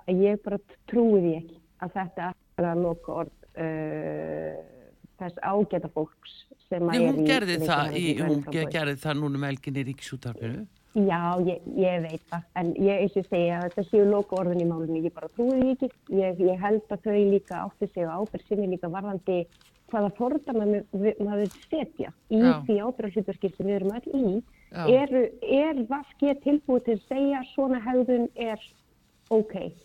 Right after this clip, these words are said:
Speaker 1: til framtíðar?
Speaker 2: Já, já.
Speaker 1: Fyrir þá ráðherra sem á eftir okkur kom, og ég, eins og ég segi, ég hef trú á því að, að, að V G muni, eh, muni taka utan um þetta mál,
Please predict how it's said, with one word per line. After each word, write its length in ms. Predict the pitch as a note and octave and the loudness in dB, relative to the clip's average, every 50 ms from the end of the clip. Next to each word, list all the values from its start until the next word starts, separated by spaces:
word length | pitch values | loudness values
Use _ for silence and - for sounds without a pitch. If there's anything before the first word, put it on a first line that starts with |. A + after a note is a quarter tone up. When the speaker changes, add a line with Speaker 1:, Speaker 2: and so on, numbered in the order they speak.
| _ _ _ _ _ - | _ _ _ _ _ -4
Speaker 1:
til 100 | F#3 E3 | -4 -4
framtíðar? 420 | E3+ F3 E3 - - - - E3+ - _ _ _ | -4 -6 -6 -6 -8 -12 -16 -18 -20 _ _ _
Speaker 2:
Já, 180 | - F#3 F#3 E3+ D#3+ | -6 -4 -2 -2 -2
já. 180 | D#3 E3+ F#3 G3+ | -2 -4 -6 -4
Speaker 1:
Fyrir 300 | - - A#3+ G#3+ G3+ F#3+ | 0 4 4 4 4 4
þá 140 | F3 - F#3+ F#3 | 0 0 -2 0
ráðherra 440 | F3+ F3+ F#3+ F#3 F#3 F#3 F#3 F3+ F3+ | 0 -2 -2 -4 -4 -2 -2 -2 -2
sem 200 | F3 - F#3+ F#3 | 0 0 2 2
á 40 | F3+ F3 | 2 0
eftir 260 | E3+ E3+ - F#3 E3+ | -2 -4 -4 -4 -4
okkur 240 | D#3+ - - D#3+ - | -6 -6 -8 -10 -10
kom, 240 | - - D#3+ E3 - _ _ _ _ _ _ _ _ - | -10 -12 -12 -12 -14 _ _ _ _ _ _ _ _ 4
og 60 | F3+ G3+ | 6 8
ég, 220 | A#3 B3+ B3+ A#3+ | 8 8 6 4
eins 200 | B3 B3 B3+ B3 | 2 0 0 2
og 80 | A3+ G3+ | 0 0
ég 60 | - | 0
segi, 180 | - E3+ - - F3 | 0 -2 0 2 4
ég 220 | G3 A3 A#3+ B3 | 6 4 4 2
hef 140 | C4 C#4 C4+ - | -2 -4 -4 -2
trú 200 | - - C4+ C4+ | 0 2 2 4
á 120 | B3+ A#3+ A3 | 2 2 0
því 180 | - - E3 E3+ - _ _ _ | 0 -2 -2 -2 -4 _ _ _
að, 240 | - G3+ G3 G3 F#3+ - - | -6 -4 -4 -4 -4 -6 -6
að, 220 | G3+ F#3+ G3 G3 - | -8 -8 -8 -8 -8
að 200 | - G3+ G3+ G3 | -8 -6 -4 -4
V 120 | G3 G3+ G3 _ | -4 -6 -8 _
G 160 | - G#3+ G3+ | -2 0 2
muni, 380 | G3 G3+ G3+ G3 F#3+ F3+ F3 F3 F3 - - - | 2 2 2 2 2 2 0 0 -2 -4 -6 -8
eh, 760 | - F#3 F3 E3+ E3+ E3+ E3+ E3+ E3 E3 D#3+ E3 - - - - - - - - | -6 -2 -2 0 0 0 -2 -2 -4 -4 -4 -6 -6 -8 -10 -12 -16 -20 -20 -10
muni 360 | - - G3+ G3 G#3 G#3 F#3+ G3 | -4 0 2 4 4 4 4 2
taka 420 | - G3 F#3+ F3+ - F#3 F3 E3+ - | 0 -4 -6 -4 -4 -6 -6 -6 -4
utan 300 | - F#3 F3 - F#3 F3 | -4 -4 -4 -2 -2 -4
um 60 | E3+ | -4
þetta 260 | E3+ F3 E3 - - | -4 -6 -12 -10 -10
mál, 200 | E3 E3+ - - | -10 -10 -10 -12